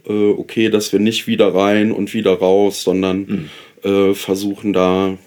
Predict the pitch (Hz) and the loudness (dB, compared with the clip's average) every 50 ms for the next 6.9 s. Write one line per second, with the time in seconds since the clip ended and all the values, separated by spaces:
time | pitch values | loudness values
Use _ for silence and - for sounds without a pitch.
0 | _ _ _ _ _ _ 147 113 90 87 82 82 - - _ _ _ _ _ - | _ _ _ _ _ _ -4 -2 -2 -2 -6 -10 -16 -20 _ _ _ _ _ -4
1 | 107 104 104 104 104 104 107 107 101 104 104 95 98 95 110 101 101 98 101 110 | -2 0 2 2 4 2 2 2 0 0 -2 -2 -2 0 0 2 2 2 2 2
2 | 107 107 101 104 101 104 104 107 110 110 110 104 107 104 - - - - - - | 2 0 0 0 0 0 0 0 2 2 4 2 2 0 -2 -10 -18 -20 -20 -20
3 | - - - 101 98 - - 110 104 101 101 107 101 - - 107 110 107 104 101 | -20 -14 -12 -10 -10 -6 0 2 2 4 4 2 0 0 0 2 2 4 4 2
4 | 101 104 - - 107 101 104 101 - - - - - - - 113 107 - - 123 | 2 0 -2 -2 -2 -2 -2 -4 -10 -16 -12 -8 -8 -2 -2 -2 -2 0 -2 -4
5 | 117 120 120 127 131 135 131 - 117 117 117 - - 120 113 120 123 113 113 113 | 2 4 6 6 6 4 4 4 2 2 2 0 0 2 2 4 4 4 4 2
6 | 110 110 - - - - - 82 87 92 101 98 95 95 98 101 95 | 2 -2 -6 -12 -14 -14 -8 -8 -8 -6 -2 -2 0 0 0 -2 -4